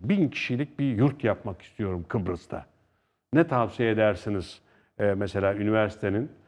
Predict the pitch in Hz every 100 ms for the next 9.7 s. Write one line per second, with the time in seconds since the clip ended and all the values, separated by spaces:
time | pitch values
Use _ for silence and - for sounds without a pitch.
0 | _ _ _ 101 95 92 104 110 107 98
1 | 113 123 104 90 117 110 104 95 104 104
2 | 104 104 - 98 87 98 139 - _ -
3 | 220 - 196 170 165 165 120 107 107 117
4 | 180 170 151 135 170 160 143 160 156 151
5 | 113 139 160 151 147 156 147 165 196 165
6 | 185 165 156 147 131 127 - 147 135 127
7 | 135 143 - - _ _ _ _ - 110
8 | 117 110 104 123 120 123 127 110 117 110
9 | 110 113 113 110 110 87 80